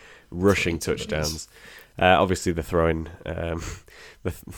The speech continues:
Speaker 1: sort of passing numbers aren't quite as good. Twenty-four attempts, thirteen completions, and a hundred forty-seven yards. I think the only thing that's letting him down now is his arm, uh, and his accuracy. I think i-, if he can improve on that, he is, he's Lamar Jackson. Um,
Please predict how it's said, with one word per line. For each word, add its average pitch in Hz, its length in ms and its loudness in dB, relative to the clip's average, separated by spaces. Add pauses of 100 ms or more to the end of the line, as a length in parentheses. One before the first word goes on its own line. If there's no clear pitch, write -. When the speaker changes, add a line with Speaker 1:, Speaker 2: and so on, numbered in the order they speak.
Speaker 1:
sort - 240 -2
of - 40 -20
passing 82 340 -2
numbers 78 260 -4
aren't 71 160 -2
quite 85 200 -2
as 76 100 -12
good. 85 240 -2
Twenty-four 80 520 -4
attempts, - 420 -10
thirteen 80 460 -4
completions, 78 640 -8
and 73 80 -10
a 76 40 -6
hundred 78 320 -12
forty-seven 76 500 -8
yards. 73 340 -4
I 85 60 -2
think 85 400 -2 (560)
the 95 200 8
only 98 260 8
thing 90 200 2
that's - 160 -2
letting 64 200 -2
him 78 100 -8
down 67 280 -2
now 65 120 -2
is 76 80 -6
his 76 160 -8
arm, 62 400 -4
uh, 73 320 -4
and 80 120 -6
his 73 100 -6
accuracy. 71 540 -6
I 82 60 -6
think 80 280 -4
i-, 78 100 -4 (140)
if 92 280 0
he 85 120 -6
can 82 160 -8
improve 80 420 -6
on 62 160 -10
that, 64 180 -6
he 80 280 -4
is, - 360 -8 (240)
he's 87 200 -2
Lamar 69 280 -6
Jackson. 78 520 -8 (560)
Um, 78 580 -2